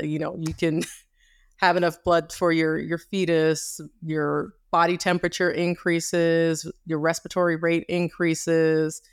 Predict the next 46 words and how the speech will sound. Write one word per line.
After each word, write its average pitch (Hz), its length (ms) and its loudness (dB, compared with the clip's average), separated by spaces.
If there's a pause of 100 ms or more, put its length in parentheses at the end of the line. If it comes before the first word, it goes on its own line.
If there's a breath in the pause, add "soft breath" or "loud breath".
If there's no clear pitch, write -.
(360 soft breath)
Um, 151 600 0
you 165 100 -2
may 165 220 2
get 156 200 0
more 151 280 -2
s-, - 340 -6 (200)
down 165 240 2
the 156 80 2
line, 160 280 0
more 156 180 -2
swelling 165 840 0
in 156 260 -2
your 156 100 -2
body 156 440 0
just 143 200 -8
because 147 300 -6
you're 151 140 -2
holding 160 360 -2
more 143 200 -6
fluid. 247 680 4
So 151 320 2
I 151 100 -2
know 147 300 0
at 156 160 -2
the 175 140 2
end 160 80 2
of 165 80 -2
my 160 120 2
pregnancy, 156 540 -4
my 151 160 0
ankles 151 420 -6
were, 147 100 -2
like, 151 200 0
really 151 200 -6 (120)
fat 175 220 2 (320)
and 160 180 -6
swollen. 247 640 2 (680 loud breath)
Your, 180 720 2
the 190 40 0
muscles 196 400 -2
changes, 160 400 -2 (120)
like, 156 200 0
it 170 60 -2
has 165 200 -2
to 165 120 -4
adapt 156 560 0